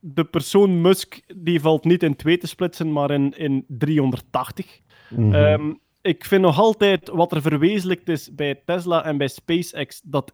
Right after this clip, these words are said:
Speaker 1: is echt gigantisch. Dat is, ja, ongezien. Maar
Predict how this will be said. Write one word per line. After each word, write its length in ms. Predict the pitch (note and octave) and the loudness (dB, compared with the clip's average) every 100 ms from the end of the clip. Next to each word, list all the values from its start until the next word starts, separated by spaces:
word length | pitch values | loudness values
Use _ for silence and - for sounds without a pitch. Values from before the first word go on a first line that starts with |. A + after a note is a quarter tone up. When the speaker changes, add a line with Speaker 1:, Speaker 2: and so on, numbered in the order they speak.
| - | -4
Speaker 1:
is 280 | F#3+ - - _ | -4 -4 -20 _
echt 600 | D#3+ D3+ - - - _ _ _ | -16 -14 -20 -20 -20 _ _ _
gigantisch. 840 | - F3 - B2+ C#3 G#3+ A#3+ - - | -8 -6 -4 -4 -4 -6 -8 -12 -12
Dat 120 | C#3+ | -8
is, 460 | C#3 D3+ - - - | -6 -6 -8 -20 -20
ja, 400 | - D#3+ D3 C#3+ - | -14 -4 -2 -2 0
ongezien. 680 | G3+ F3 C#3+ B2+ D#3+ A#3 C#4 _ _ _ _ _ _ _ _ | 2 2 2 0 2 2 0 _ _ _ _ _ _ _ _
Maar 640 | B2 C3 D#3+ A#3+ G#3 E3 | -2 2 4 4 2 -4